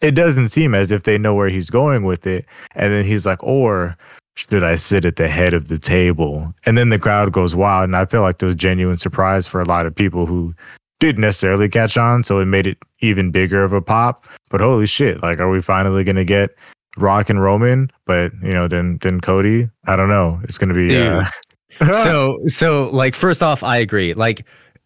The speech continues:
Speaker 2: yeah, I, I, I watched the whole segment, blah, blah, blah. I, nothing else that he said mattered. We had the fun stuff. We had the chants. He poked fun at himself for his dumb fucking movies and whatnot. Whatever.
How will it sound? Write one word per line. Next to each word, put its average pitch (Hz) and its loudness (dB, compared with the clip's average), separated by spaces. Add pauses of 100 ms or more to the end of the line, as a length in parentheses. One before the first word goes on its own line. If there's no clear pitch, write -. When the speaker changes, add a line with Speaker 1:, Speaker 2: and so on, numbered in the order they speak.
(180)
Speaker 2:
yeah, 151 0
I, 117 -2 (100)
I, 113 -2 (140)
I 110 0
watched 92 0
the 90 -2
whole 82 -4
segment, 107 0
blah, 87 0
blah, - -
blah. 101 0 (280)
I, 160 0 (120)
nothing 175 2
else 123 0
that 123 0
he 120 -2
said 107 -2
mattered. 80 -4 (160)
We 139 0
had 160 0
the 147 0
fun 151 0
stuff. 139 0
We 151 0
had 147 0
the 131 -2
chants. 131 -2
He 120 -4
poked 143 -2
fun 131 0
at 135 0
himself 123 0
for 120 -2
his 95 -2
dumb 117 0
fucking 117 -2
movies 110 0
and 107 -2
whatnot. 113 -4 (200)
Whatever. 110 0